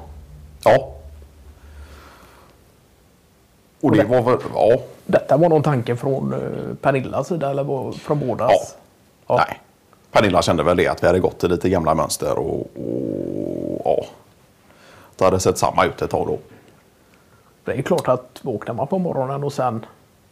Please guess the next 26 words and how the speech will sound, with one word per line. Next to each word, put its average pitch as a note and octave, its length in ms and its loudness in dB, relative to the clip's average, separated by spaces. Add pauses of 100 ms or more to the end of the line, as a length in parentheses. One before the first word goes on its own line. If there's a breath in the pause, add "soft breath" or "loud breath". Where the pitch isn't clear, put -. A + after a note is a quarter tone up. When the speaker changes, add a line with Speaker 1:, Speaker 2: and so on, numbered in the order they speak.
(680 soft breath)
Speaker 2:
väntar A#2+ 340 -2
sig B2+ 160 -4
en B2+ 80 -2
ny B2+ 180 0
f-, F3 140 -6 (460)
breakfast C#3+ 520 -2
varje A#2+ 200 0
dag, - 160 -8
så - 100 -10
är - 40 -4
det E3+ 60 -4
klart C#3 240 -8
att B2 100 -8
det D3 80 -10
kan D3 160 -8
öppna D3+ 260 -2
upp B2 260 -4 (960 soft breath)
Speaker 1:
Ja, A2 100 4
Speaker 2:
för D#3+ 80 8
Speaker 1:
ja. D#3 140 6
Speaker 2:
nya B2 140 2
tankegångar B2 580 4
Speaker 1:
Ja. B2 140 0
Speaker 2:
och, B2+ 440 -6
Speaker 1:
Ja. - 220 2 (120)
Speaker 2:
ja. B2 200 -8